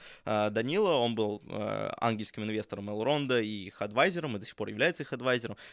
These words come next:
и Elrond очень сильно развился, очень сильно расширился, и сейчас, как любой Layer One, они делают свою инфраструктуру.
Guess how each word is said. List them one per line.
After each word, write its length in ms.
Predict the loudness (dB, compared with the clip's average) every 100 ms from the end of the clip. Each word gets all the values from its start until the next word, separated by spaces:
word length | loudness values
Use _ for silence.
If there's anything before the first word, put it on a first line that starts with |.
| -8
и 340 | -2 0 0 2
Elrond 340 | 4 4 2 0
очень 200 | -4 -4
сильно 400 | -4 -4 -4 -6
развился, 540 | -4 -4 0 -2 0 0
очень 200 | 0 -2
сильно 240 | -4 -4
расширился, 520 | -4 0 2 0 0
и 40 | -6
сейчас, 280 | -2 -2 -2
как 180 | -4
любой 300 | -4 0 0
Layer 340 | 0 0 2 4
One, 200 | 2 4
они 180 | 0 0
делают 240 | 0 0
свою 200 | -2 -4
инфраструктуру. 640 | -4 -10 -12 -10 -8 -8